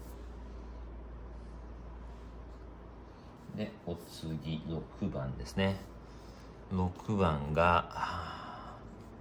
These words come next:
十九エックスマイナス八ワイイコール一。これ一番の式にして、で、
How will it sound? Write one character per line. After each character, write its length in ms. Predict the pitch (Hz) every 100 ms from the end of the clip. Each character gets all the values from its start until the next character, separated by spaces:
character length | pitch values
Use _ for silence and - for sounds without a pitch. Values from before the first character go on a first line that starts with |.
| - - - - - - - 85
十 300 | 80 85 85 80
九 160 | - 87
エ 240 | 82 80
ッ 60 | 80 -
ク 80 | 80
ス 220 | - - 90 - -
マ 220 | 78 76
イ 80 | 76
ナ 160 | 73 71
ス 180 | -
八 380 | 76 - - 76
ワ 180 | 73 71
イ 280 | 78 85 - - - - - - -
イ 60 | 80
コ 300 | - 82 71
ー 20 |
ル 100 | 69
一。 360 | 69 - - 110
こ 160 | - 95
れ 80 |
一 200 | 87 -
番 220 | 90 78 69
の 80 |
式 220 | 67 - -
に 240 | 67 65
し 120 | -
て、 300 | - 92 90 -
で、 120 | 92